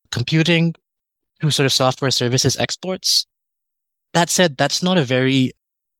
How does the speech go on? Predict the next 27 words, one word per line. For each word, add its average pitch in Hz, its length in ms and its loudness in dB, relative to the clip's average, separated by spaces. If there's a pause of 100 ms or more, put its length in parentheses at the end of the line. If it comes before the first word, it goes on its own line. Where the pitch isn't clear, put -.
(100)
labor 123 400 2
intensive 117 760 0
kind 117 160 -2
of 104 60 0
sector. - 560 -4 (240)
And 123 340 -2 (600)
the 151 80 0
people 156 260 0
who 147 120 4
are 123 100 4
directly 127 580 0
and 123 160 2
indirectly 120 540 -2
employed 117 420 -2
by 110 140 -2
this 107 180 -2
sector 110 640 -2 (180)
are 123 180 0
a 113 60 -2
very 131 200 2
small 117 400 0
fraction 113 440 -4
of 117 60 -2
the 117 80 -4
total 110 300 -4
Indian 113 240 -2
population. 113 720 -4